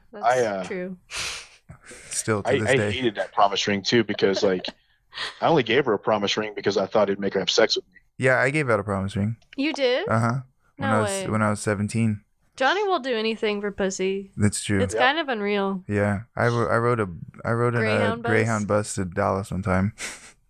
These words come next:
Speaker 3: <laughs> Uh,
Speaker 1: Yeah,
Speaker 3: yeah.
Speaker 1: neither one of us are surprised, so.
Speaker 3: It's impressive, but, uh, I don't. Thanks for throwing me off there. I don't remember.
Speaker 1: Well, we were talking about trigger words, and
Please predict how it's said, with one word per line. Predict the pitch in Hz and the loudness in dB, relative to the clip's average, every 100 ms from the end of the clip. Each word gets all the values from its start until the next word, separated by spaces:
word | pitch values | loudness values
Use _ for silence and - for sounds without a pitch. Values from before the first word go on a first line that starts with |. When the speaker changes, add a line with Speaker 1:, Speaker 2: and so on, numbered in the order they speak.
| - _ _ - - - | -20 _ _ -14 -8 2
Speaker 3:
<laughs> | 294 - 349 - - - - - _ _ _ _ _ _ - - 139 - - | 2 4 2 2 -16 -16 -18 -20 _ _ _ _ _ _ -16 -14 -16 -20 -6
Uh, | 110 104 95 95 95 - | -2 2 2 2 0 0
Speaker 1:
Yeah, | 262 | 2
Speaker 3:
yeah. | 175 | 2
Speaker 1:
neither | 302 320 | 2 0
one | 294 269 | 0 0
of | 233 | 0
us | 247 226 | -2 -4
are | 220 | -4
surprised, | 208 190 180 185 - | -4 -2 -2 -4 -6
so. | 190 190 185 _ - | -8 -8 -12 _ -2
Speaker 3:
It's | 123 - | -2 0
impressive, | 104 95 95 92 92 - _ _ _ _ - | 0 0 0 -2 -4 -10 _ _ _ _ -10
but, | 104 107 | -4 0
uh, | 110 107 107 101 - _ _ _ _ _ - | 2 2 2 -2 -6 _ _ _ _ _ 0
I | 120 | 2
don't. | 131 - - - | 2 -2 -6 -6
Thanks | 107 117 127 127 | -4 0 0 0
for | 113 107 | 0 0
throwing | 104 113 113 107 | 0 0 0 0
me | 107 | 2
off | 113 117 104 | 2 0 -2
there. | 101 101 | 0 2
I | |
don't | 113 | 2
remember. | 104 104 104 104 104 104 - _ _ _ _ _ _ _ _ _ - | 2 2 2 2 0 -4 -14 _ _ _ _ _ _ _ _ _ -2
Speaker 1:
Well, | 262 | 0
we | 277 | 2
were | 294 | 0
talking | 320 320 | 0 -2
about | 302 247 233 | -2 -2 0
trigger | 220 220 214 | -2 0 0
words, | 208 208 208 208 202 | 0 0 0 -4 -6
and | 196 202 196 | -4 -6 -10